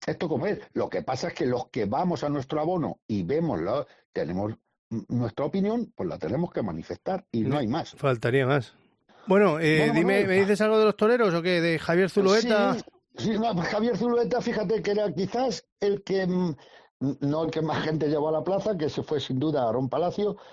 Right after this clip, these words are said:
Speaker 1: pero Javier Zulueta era uno de los más esperados. Los tres hacían su presentación como novilleros en Madrid, ¿eh?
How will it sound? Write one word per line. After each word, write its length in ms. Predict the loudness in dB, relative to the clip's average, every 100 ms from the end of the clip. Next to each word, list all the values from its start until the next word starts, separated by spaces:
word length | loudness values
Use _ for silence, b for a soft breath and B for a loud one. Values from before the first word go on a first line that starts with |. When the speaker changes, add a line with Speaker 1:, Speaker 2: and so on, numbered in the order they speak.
| B B
Speaker 1:
pero 200 | -2 -2
Javier 300 | -2 -2 -2
Zulueta 480 | -2 -2 0 0 -2
era 220 | 0 0
uno 200 | 0 0
de 100 | 0 0
los 120 | 0
más 240 | -2 -4
esperados. 420 | -6 -4 -2 -2 B B
Los 260 | -2 -2 -2
tres 240 | -4 -2
hacían 280 | -2 -2 -2
su 160 | -2 -4
presentación 680 | -4 -4 -4 -4 -4 -4
como 240 | -2 -2 -2
novilleros 520 | -2 -2 -2 -2 -4
en 80 | -6
Madrid, 360 | -4 -2 -2
¿eh? 120 | -2